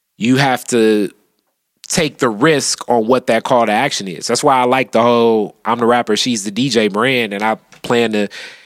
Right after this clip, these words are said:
keep expanding it with Piper over time as long as she'll let me support it and be a part of it. 'Cause I really still think that the call to action for women hip hop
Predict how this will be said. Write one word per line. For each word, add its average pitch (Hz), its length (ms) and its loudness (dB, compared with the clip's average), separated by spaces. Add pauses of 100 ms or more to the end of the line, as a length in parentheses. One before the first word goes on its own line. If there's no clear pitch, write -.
(140)
keep - 260 0
expanding 123 680 -2
it 110 320 -4
with 160 260 2
Piper 107 440 -2
over 107 260 2
time 101 540 -4
as 98 640 -2
long 117 300 0
as 117 100 0
she'll 123 260 2
let 113 140 0
me 113 120 -6
support 117 380 2
it 113 120 -2
and 107 100 -4
be 117 120 0
a 101 60 0
part 127 260 2
of 92 120 -6
it. 98 180 -6
'Cause 117 140 -2
I 113 100 2
really 127 360 2
still 135 360 2
think 135 360 -4 (240)
that 110 180 -2
the 107 80 -2
call 135 300 2
to 117 60 -2
action 113 420 -4
for 101 180 0
women 120 280 0
hip - 260 -2
hop 92 340 -4